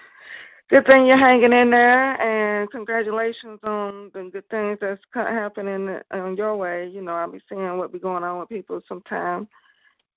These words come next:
Um, and let everyone know who you are and what you wanna share with us tonight.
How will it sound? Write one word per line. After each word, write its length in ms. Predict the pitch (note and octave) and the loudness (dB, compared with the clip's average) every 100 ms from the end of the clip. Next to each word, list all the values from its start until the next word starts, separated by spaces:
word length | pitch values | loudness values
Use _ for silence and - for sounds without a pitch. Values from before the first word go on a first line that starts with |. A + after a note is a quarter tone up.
| - | -8
Um, 460 | G3 G3 F#3+ F#3 - | -4 0 0 -2 -2
and 220 | G3+ G3 | -2 0
let 100 | A3 | 2
everyone 400 | C4 B3+ A#3 A3+ | 0 0 0 0
know 160 | A3 A3+ | 0 -2
who 140 | B3 | -4
you 180 | A#3 A3 | -8 -10
are 200 | G#3+ G#3 | -10 -8
and 60 | G3 | -6
what 200 | G3+ - | -8 -12
you 80 | |
wanna 180 | F#3 F3+ | -16 -14
share 240 | F#3+ G3+ G3+ | -10 -8 -8
with 120 | E3 | -10
us 100 | F3 - | -14 -14
tonight. 300 | F#3 F3 | -12 -12